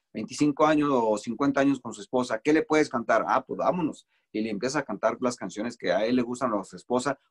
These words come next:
o sus hijos, porque a veces que está el dueño de la empresa y pues está su hijo y, y entonces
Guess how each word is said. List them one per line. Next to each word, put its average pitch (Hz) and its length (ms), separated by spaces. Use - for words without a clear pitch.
o 127 120
sus 123 240
hijos, 170 380
porque 117 240
a - 20
veces 123 220
que - 80
está 123 140
el 120 80
dueño 135 240
de 127 80
la 113 60
empresa 127 520
y 113 400
pues - 300
está 95 240
su 143 180
hijo 165 400
y, 98 220
y - 20
entonces 110 580